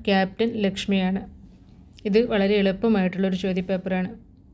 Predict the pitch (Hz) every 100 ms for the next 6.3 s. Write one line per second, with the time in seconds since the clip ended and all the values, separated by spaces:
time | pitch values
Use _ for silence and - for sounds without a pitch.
0 | - - - - - - - - - -
1 | - - - - - 262 226 269 269 294
2 | 294 220 202 202 214 220 - 214 214 220
3 | 254 208 190 196 190 202 202 185 196 226
4 | - 202 202 233 233 190 180 190 185 185
5 | - - - 240 262 220 190 185 185 180
6 | 185 196